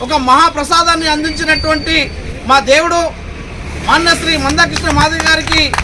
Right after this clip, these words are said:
ఈరోజు పాలాభిషేకం చేయడం జరిగింది. దాదాపు ఈ పోరాటంలో కొన్ని వందల మంది ప్రాణ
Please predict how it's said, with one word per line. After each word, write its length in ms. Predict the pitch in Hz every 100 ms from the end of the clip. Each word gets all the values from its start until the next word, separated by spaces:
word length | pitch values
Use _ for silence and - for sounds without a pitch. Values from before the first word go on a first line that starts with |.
| - -
ఈరోజు 240 | 311 311 -
పాలాభిషేకం 580 | 262 311 311 294 294 294
చేయడం 280 | 285 277 277
జరిగింది. 460 | 277 302 320 339 339 - - - - - - - - - - -
దాదాపు 400 | 247 330 339 359 320 285 - - - - - -
ఈ 180 | 277 339
పోరాటంలో 640 | 262 302 330 320 330 330 330 - - - - -
కొన్ని 160 | 262 285
వందల 300 | 277 302 330
మంది 260 | 330 320 320
ప్రాణ 300 | 277 277 311